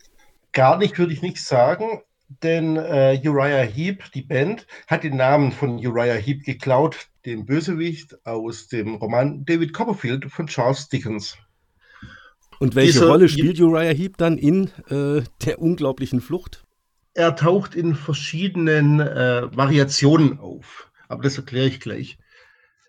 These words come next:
Speaker 1: Die Hauptfigur ist Charlie Sutherland, ein sechsundzwanzigjähriger Literaturprofessor mit einem unglaublichen Talent. Er kann literarische Figuren nur durch seine Vorstellungskraft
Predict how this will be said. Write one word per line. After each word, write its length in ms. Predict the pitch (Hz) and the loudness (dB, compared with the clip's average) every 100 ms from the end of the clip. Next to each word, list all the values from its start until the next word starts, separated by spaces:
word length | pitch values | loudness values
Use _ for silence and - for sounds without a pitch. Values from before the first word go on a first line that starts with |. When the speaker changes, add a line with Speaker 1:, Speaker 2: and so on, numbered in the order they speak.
| _ _ - | _ _ -2
Speaker 1:
Die 160 | 196 | 0
Hauptfigur 800 | 143 208 254 - 143 135 156 175 | 2 2 0 -6 -4 0 2 2
ist 300 | 160 156 - | -2 -4 -8
Charlie 420 | - 151 180 185 | -2 2 2 0
Sutherland, 720 | 151 220 214 120 113 131 220 - | -2 -2 0 0 -2 -4 -6 -4
ein 200 | 139 131 | -2 -2
sechsundzwanzigjähriger 1200 | 220 226 190 175 160 - 156 151 151 147 135 - - | -4 -4 -2 -2 -4 -8 -4 -2 -2 -4 -6 -8 -2
Literaturprofessor 1300 | 151 160 131 127 285 277 123 101 117 117 202 247 - _ _ | 0 2 -2 0 0 0 -4 -4 -4 0 -2 -2 -6 _ _
mit 160 | 135 143 | -2 0
einem 280 | 160 139 147 | 0 0 0
unglaublichen 680 | 170 147 127 120 113 - | -2 0 0 -2 -8 -8
Talent. 500 | 117 101 98 - - _ _ | -4 -4 -6 -12 -20 _ _
Er 180 | 156 160 | 0 0
kann 240 | - 165 | 2 2
literarische 880 | 180 165 123 160 180 165 165 147 - - | 2 2 2 2 0 0 -2 -2 -10 -16
Figuren 580 | - 147 147 220 233 220 - - - | -6 -6 -2 0 2 0 -4 -20 -2
nur 360 | 156 160 208 247 | 2 4 4 2
durch 200 | 240 175 | 2 0
seine 180 | 170 147 | 0 0
Vorstellungskraft 1120 | 151 233 - 170 147 147 - 139 151 - 143 | 0 0 0 -2 -2 -4 -2 0 0 -6 -20